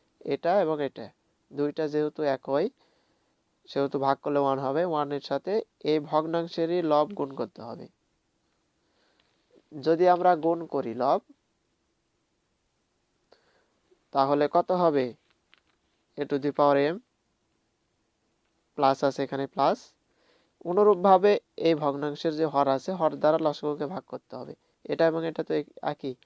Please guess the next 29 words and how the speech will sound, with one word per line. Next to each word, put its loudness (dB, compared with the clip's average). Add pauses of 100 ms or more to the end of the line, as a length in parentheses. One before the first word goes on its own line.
(260)
একটু -4
আগে 2
আমরা -2
বিস্তারিত -6
জেনেছি। -2 (800)
ভাগ 4
করলে 4
হবে 6
ওয়ান, 4
ওয়ানের 2
সাথে 2
a -2
to 0
the 0
power 2
n -6
গুণ -2
করলে 4
a -2
to -4
the -2
power 4 (420)
n -8 (140)
থাকবে। -10 (720)
এখন 0
লক্ষ্য 4
করো, 4
এই 4
ভগ্নাংশের 0